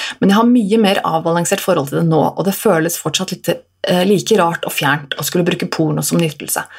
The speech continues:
Når det gjelder spørsmålet hva jeg tenker på, eh, føler jeg ikke jeg tenker så sykt mye. Jeg leser noe som opphisser meg og tar det derfra, eller så bare gjør jeg det helt uten å vite hva jeg tenker på. Jeg bare føler liksom.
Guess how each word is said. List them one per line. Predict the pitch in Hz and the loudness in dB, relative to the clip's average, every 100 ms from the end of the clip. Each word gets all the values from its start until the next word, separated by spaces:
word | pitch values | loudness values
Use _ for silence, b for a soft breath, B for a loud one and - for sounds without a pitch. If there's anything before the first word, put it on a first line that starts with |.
| B B B _ | B B B _
Når | 190 | 4
det | 226 | 6
gjelder | 202 247 | 4 2
spørsmålet | - 170 175 175 202 | -2 -4 -2 0 2
hva | 170 180 | 2 2
jeg | 202 254 | 0 2
tenker | 214 - - | 2 0 -2
på, | 294 339 175 B B B B B 202 | 2 0 -2 B B B B B 0
eh, | 196 | 0
føler | 196 - 196 165 | 2 2 2 2
jeg | 170 | 0
ikke | 214 220 | -2 2
jeg | |
tenker | 262 220 - 143 | 4 4 0 -4
så | - | -2
sykt | - 170 - | 0 0 0
mye. | 170 254 262 - | 2 0 0 0
Jeg | 233 | 2
leser | 226 175 - 233 | 2 2 0 4
noe | 240 202 196 - | 4 4 2 0
som | 226 214 | -2 -2
opphisser | - - - 190 - 208 | -2 -8 -6 -2 2 2
meg | 220 220 | 4 2
og | 208 - | 0 2
tar | 170 190 | 2 2
det | 190 | 0
derfra, | 165 - 359 B B B B 226 | 0 0 0 B B B B 2
eller | 247 277 | 4 4
så | 269 262 | 4 2
bare | 247 208 | 4 4
gjør | 185 160 | 2 2
jeg | |
det | 190 220 - _ - | 0 -2 -6 _ 0
helt | 208 214 | 0 2
uten | 202 - | -2 0
å | 180 | 2
vite | 165 - 147 | 2 0 0
hva | 135 | 0
jeg | 139 | -2
tenker | 143 - | -8 -6
på. | 156 - | -6 0
Jeg | 208 208 | 0 0
bare | 180 | -2
føler | - 226 170 - | -2 0 2 0
liksom. | - - - | -4 -4 -4